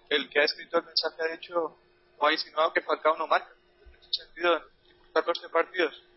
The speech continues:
del Atlético de Simeone, Falcao ha marcado diez goles y además ha dado tres asistencias de gol. El rendimiento está siendo bueno en el sentido de que está marcando los goles que se supone que tenía que marcar en la primera mitad de la temporada. Bueno, nosotros le fichamos para marcar goles.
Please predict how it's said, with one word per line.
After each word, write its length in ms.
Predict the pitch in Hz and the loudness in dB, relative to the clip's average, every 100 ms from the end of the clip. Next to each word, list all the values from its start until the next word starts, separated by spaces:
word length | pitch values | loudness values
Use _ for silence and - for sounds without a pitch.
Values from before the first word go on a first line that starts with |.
| _ _ _ - | _ _ _ -4
del 140 | 139 | 0
Atlético 320 | 139 143 151 | 2 0 -4
de 60 | 165 | -2
Simeone, 540 | - - 170 175 202 - | -2 -2 -4 -2 -4 -6
Falcao 320 | 135 151 165 | -2 2 4
ha 40 | |
marcado 360 | 175 170 180 151 | 4 2 4 4
diez 280 | 156 185 - | 4 2 2
goles 340 | 185 208 - - | 2 2 -2 2
y 80 | 160 | 4
además 600 | 151 147 185 254 - - _ _ | 4 4 4 2 2 -2 _ _
ha 40 | 139 | 0
dado 140 | 160 | 0
tres 180 | - - | 0 -6
asistencias 520 | 165 - - - 135 | -6 -8 -20 -20 -20
de 60 | 131 | -10
gol. 140 | 147 - _ _ _ _ _ | -12 -12 _ _ _ _ _
El 80 | 143 | -16
rendimiento 480 | - 170 - 165 - _ _ _ - - | -6 -6 0 0 0 _ _ _ -20 -16
está 140 | - 147 | -4 0
siendo 340 | - 170 165 | 0 0 0
bueno 380 | 151 180 190 214 - _ | 4 4 4 0 -4 _
en 140 | - | -20
el 120 | - - | -10 -8
sentido 540 | - - 160 - 208 - _ _ _ _ _ - | -10 -8 -2 0 0 -2 _ _ _ _ _ -20
de 100 | - | -6
que 80 | 147 | -2
está 180 | - 160 | 2 2
marcando 400 | 170 170 175 175 | 2 2 2 2
los 160 | 180 | 2
goles 440 | - 175 202 - - _ - | 0 0 0 -4 -10 _ -6
que 80 | - | -2
se 100 | 160 | -2
supone 420 | - - 160 175 | -4 -2 0 2
que 120 | 185 | 2
tenía 280 | 180 170 165 | 2 2 2
que 100 | 165 | 2
marcar 280 | 156 156 156 | 2 2 2
en 80 | 160 | 2
la 120 | 156 | -2
primera 300 | 147 143 147 | -4 -6 -6
mitad 220 | 147 147 | -2 2
de 60 | 143 | 4
la 140 | 143 | 4
temporada. 380 | - - 143 165 - | 0 -2 -2 -2 -8
Bueno, 180 | 135 | -20
nosotros 300 | 135 - 160 | -20 -18 -6
le 80 | 170 | -6
fichamos 420 | - - 160 185 - | -4 -4 -4 -2 0
para 180 | 156 | 0
marcar 320 | 143 143 156 147 | 2 0 0 2
goles. 220 | 180 | -2